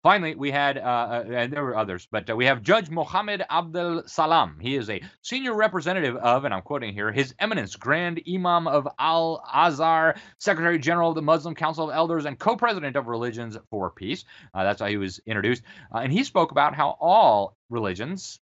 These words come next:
including Islam, have affirmed through speeches of religious figures around the world that it's necessary to protect the earth, our common home, to maintain its harmony and balance. So, folks, um, keep that in mind, all right? Now, I wanna go back to Religions for Peace because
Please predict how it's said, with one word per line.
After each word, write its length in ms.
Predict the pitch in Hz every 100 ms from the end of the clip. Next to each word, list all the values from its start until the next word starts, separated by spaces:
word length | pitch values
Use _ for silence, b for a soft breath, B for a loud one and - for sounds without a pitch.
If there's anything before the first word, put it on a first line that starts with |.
| -
including 320 | 104 165 131
Islam, 420 | 147 120 90 98
have 160 | 139 143
affirmed 480 | 151 240 226 220 190
through 220 | 208 196
speeches 580 | - 147 147 160 147 117
of 240 | 127 123
religious 360 | 95 160 180 147
figures 260 | 160 139
around 140 | 147 143
the 60 |
world 160 | 147 143 B -
that 80 | 92
it's 100 | -
necessary 640 | 143 226 156 95 101 90
to 80 | 82
protect 300 | 110 147 143
the 100 | 110
earth, 180 | 110 -
our 80 | 92
common 280 | - 139 120
home, 220 | 113 110 B B
to 60 | 147
maintain 400 | 113 104 101 95
its 100 | 92
harmony 440 | - 85 82 85 90
and 260 | 80 80 -
balance. 380 | 85 76 73 - _ b b
So, 100 | 113
folks, 340 | 165 196 - -
um, 380 | 120 113 104 101 - _ -
keep 220 | 226 -
that 220 | 190 165
in 160 | 139 120
mind, 280 | 113 82
all 60 | 90
right? 140 | 117
Now, 160 | 139 143
I 100 | 147
wanna 160 | 202 233
go 80 |
back 240 | 160 165 185
to 160 | 143 131
Religions 500 | 120 123 131 123 107
for 120 | 101
Peace 300 | - 104 -
because 280 | 80 78